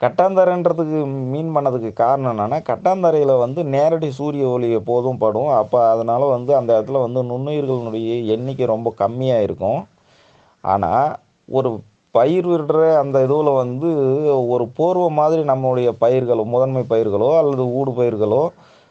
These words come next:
அல்லது வேற ஏதோ ஒரு வகையில அந்த ப-, மண் வந்து மூடப்பட்டிருக்கும். அதனால சூரிய ஒளி தாக்கம் வந்து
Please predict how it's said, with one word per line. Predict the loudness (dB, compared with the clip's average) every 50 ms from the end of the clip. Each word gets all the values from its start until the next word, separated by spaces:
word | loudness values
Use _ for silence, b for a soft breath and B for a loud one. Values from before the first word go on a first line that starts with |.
| b b b
அல்லது | 0 2 2 4 4 4 4
வேற | 4 4 4 4 4
ஏதோ | 2 2 2
ஒரு | 2 2 2 2
வகையில | 2 2 2 2 2 2 2 4 2 2 2 4
அந்த | 2 2 2 0 -2
ப-, | -2 0 2 2 4 4 4 4 4 2 2
மண் | -2 -4 -2 0 0 0 0 -2
வந்து | -2 0 0 0 -2 -4 -4 -4
மூடப்பட்டிருக்கும். | -4 -4 -2 0 2 0 2 2 -2 -2 0 -2 -2 -2 -2 0
அதனால | 0 2 0 2 0 0 0 0
சூரிய | -2 -4 -4 -4 -2 0 0 0
ஒளி | 0 0 0 0
தாக்கம் | 0 2 2 2 0 -2 -2 -2
வந்து | -4 -4 -6 -6 -4 -4 -4 -4 -6